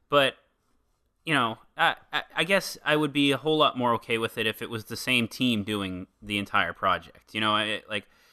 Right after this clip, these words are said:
it, yeah, you know, Villeneuve was, was a, a huge factor in making the original Sicario, uh, the movie that it was. But the writing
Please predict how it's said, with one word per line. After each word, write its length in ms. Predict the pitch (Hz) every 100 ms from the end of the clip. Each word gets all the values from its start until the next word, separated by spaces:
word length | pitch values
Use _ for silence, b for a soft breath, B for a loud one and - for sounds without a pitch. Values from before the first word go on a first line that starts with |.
| b
it, 160 | - 123 - 113 _ _ _
yeah, 420 | 143 151 156 147 131 -
you 80 | 127
know, 140 | 117
Villeneuve 380 | 110 131 127 120
was, 200 | 117 104 - _
was 420 | 110 101 95 - - -
a, 300 | 104 113 107
a 40 |
huge 300 | 95 110 104
factor 420 | - 101 95 98
in 120 | 95
making 280 | 95 92 98
the 100 | 92
original 280 | 92 92 92
Sicario, 600 | - 98 95 90 87 90 - _ b b b
uh, 160 | 95 90
the 100 | 98
movie 280 | 101 95 95
that 160 | 90
it 100 | 90
was. 340 | 92 92 85 85
But 280 | 104 95 - b b _ _ _
the 140 | 143 147
writing 480 | 139 147 165 127